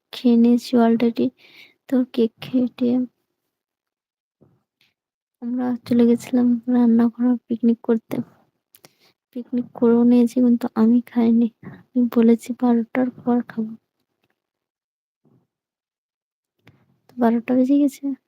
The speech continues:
আমি খাবারটা খাবো, তারপরে ঘুমাবো। আমি কি খাবার খাই না খাই তোমাদেরকে সমস্তটা আজকে দেখাবো। সত্যি বলছি দেখাবো, বারোটা বাজলে খেতে যাবো।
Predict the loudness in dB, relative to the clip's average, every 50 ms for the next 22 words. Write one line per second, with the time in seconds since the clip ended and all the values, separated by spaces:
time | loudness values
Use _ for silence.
0 | _ _ -4 -2 0 0 -2 -2 -4 -6 -4 -4 -4 -6 -8 -12 -14 _ -12 -8
1 | -6 -2 -2 -2 -2 -2 -6 -8 _ _ -6 -6 -6 -6 -4 -4 -2 -2 -2 -2
2 | -6 -12 -20 -20 _ _ _ _ _ _ _ _ _ _ _ _ _ _ _ _
3 | _ _ _ _ _ _ _ _ _ _ -16 -12 -12 -12 -12 _ -20 -20 -18 -10
4 | -6 -4 -2 -2 -2 -4 -6 -4 -2 0 2 2 2 0 -2 -2 -2 -4 -4 -2
5 | -2 0 0 0 2 2 0 0 0 -4 -4 _ -8 -12 -12 -12 -12 -8 -4 -2
6 | -2 -2 -2 -4 -4 -2 0 0 -2 -2 _ _ _ _ _ _ _ _ _ _
7 | _ _ _ _ _ _ -6 -6 -6 -6 -10 -6 0 0 0 2 0 -4 -6 -6
8 | -4 -4 -2 -2 -2 -4 -4 -8 _ _ _ _ _ -20 _ _ _ _ _ _
9 | _ _ _ _ -20 -20 -20 _ _ _ _ _ _ _ _ _ _ _ _ _
10 | _ _ _ _ _ _ _ _ _ _ -16 -16 -16 -16 _ _ -12 -8 -4 -2
11 | -2 -2 -2 -4 -6 -4 -4 -4 -6 -6 -8 -14 -14 -14 _ -12 -12 -12 _ _
12 | _ -8 -6 -6 -6 -6 -8 -8 -6 -4 -2 -2 -2 -4 -6 -6 -2 -2 0 -2
13 | -2 -6 _ _ _ _ _ _ _ _ _ _ -20 -20 _ _ _ _ _ -18
14 | -16 -16